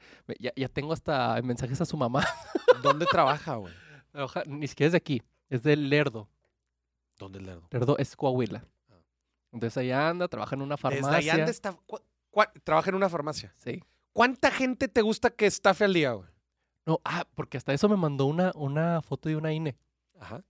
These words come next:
Speaker 1: Y me metí a buscar al güey y es otra persona de aquí que yo creo que también lo estafó.
Speaker 2: Ok, ah, es, es el ine de otra persona.
Speaker 1: Sí.
Speaker 2: Cabrón. No, no, no, tiene todo su modus operandi.
Speaker 1: No, está
Speaker 2: Pero, güey,
Speaker 1: cabrón.
Speaker 2: ¿cuánta gente crees que estafe al día, güey?
Speaker 1: Al día yo creo que unas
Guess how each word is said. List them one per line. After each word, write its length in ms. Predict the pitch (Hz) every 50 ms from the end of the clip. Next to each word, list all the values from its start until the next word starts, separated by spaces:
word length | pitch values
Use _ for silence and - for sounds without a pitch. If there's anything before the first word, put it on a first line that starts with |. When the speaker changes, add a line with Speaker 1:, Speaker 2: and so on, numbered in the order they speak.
| _ -
Speaker 1:
Y 80 | 151
me 100 | 143 139
metí 180 | 135 131 - 143
a 20 | 139
buscar 320 | 160 - - - 165 170
al 80 | 180 175
güey 280 | 165 165 165 180 - - _ _
y 120 | - 135
es 100 | 135 127
otra 200 | - 139 - 165
persona 400 | - - - - - 131 135 156
de 80 | 165 147
aquí 360 | 123 - - 165 185 233 - _ _ _ _ _
que 80 | - 135
yo 100 | 127 131
creo 120 | - 175
que 80 | - 180
también 400 | - - 135 123 123 131 143 147
lo 60 | 160
estafó. 380 | 165 - - 131 - 151 - - _ _ _ _ _ _
Speaker 2:
Ok, 200 | - 123 - - 123 -
ah, 220 | - 127 131 127
es, 60 | 120 117 131
es 200 | 131 - 120 -
el 100 | 120 120
ine 160 | 123 120 123
de 40 | 120
otra 200 | 120 - - 120
persona. 420 | - - 107 101 104 92 104 113 107
Speaker 1:
Sí. 380 | _ _ 113 113 107 - - _ _
Speaker 2:
Cabrón. 360 | - - 110 98 - _ _ _
No, 140 | - 123 151
no, 120 | 175 165 165
no, 80 | 156
tiene 240 | - - - 139 165
todo 220 | 160 - 185 180
su 140 | 175 - 170
modus 260 | 151 156 175 175 -
operandi. 380 | 180 147 - 127 139 151 139 110 - _ _ _ _ -
Speaker 1:
No, 100 | 143 147
está 100 | 123 -
Speaker 2:
Pero, 120 | - 180
güey, 140 | 185 190 170
Speaker 1:
cabrón. 80 | -
Speaker 2:
¿cuánta 280 | - 185 185 190 - 220
gente 200 | 202 220 196 214
crees 200 | - 208 196 -
que 60 | - 202
estafe 260 | - - 190 - -
al 80 | 185 175
día, 180 | 175 175 151
güey? 160 | 113 95 87 87 _ _ _ _ _
Speaker 1:
Al 180 | - 131 127 131
día 160 | 151 190 220
yo 340 | 226 220 220 220 226 220 214 - _ _
creo 180 | - 175 185 175
que 100 | - 190
unas 600 | 180 190 190 190 190 175 - - - - _